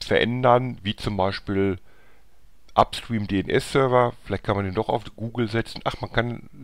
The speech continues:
sogar mehrere einsetzen. So I P, I P V sechs kann man auch aktivieren. Ich lasse es erstmal so, wie der,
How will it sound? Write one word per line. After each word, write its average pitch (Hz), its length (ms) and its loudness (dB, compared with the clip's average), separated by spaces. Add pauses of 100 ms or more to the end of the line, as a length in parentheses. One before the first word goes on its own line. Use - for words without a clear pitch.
sogar 101 280 -4
mehrere 151 500 -6
einsetzen. 127 680 -8 (720)
So 98 120 -8
I - 160 -4
P, 127 380 -10 (1400)
I 104 140 0
P 120 360 -6
V 104 340 -2
sechs 113 380 -4
kann 107 200 -2
man 104 160 0
auch - 160 2
aktivieren. 139 840 -2 (1000)
Ich - 100 -4
lasse 117 180 0
es - 60 0
erstmal 113 240 0
so, 110 160 -2
wie 113 40 -4
der, 101 140 0